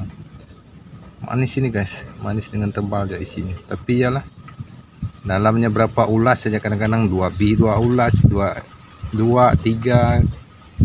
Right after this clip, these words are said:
Ada yang banyak tujuh. Dia tidak penuh macam cempedak betul, guys. Ah, dia banyak sabut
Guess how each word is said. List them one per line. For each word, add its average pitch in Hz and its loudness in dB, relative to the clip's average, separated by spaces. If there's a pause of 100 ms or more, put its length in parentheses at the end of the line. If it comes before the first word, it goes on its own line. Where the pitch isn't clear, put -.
(240)
Ada 101 2
yang 107 2
banyak 113 2
tujuh. 117 2 (580)
Dia 117 0
tidak 127 0
penuh 139 0
macam 127 0
cempedak - 2
betul, 117 -2
guys. 107 -4
Ah, 92 -6
dia 92 -4
banyak 95 -4
sabut 95 -4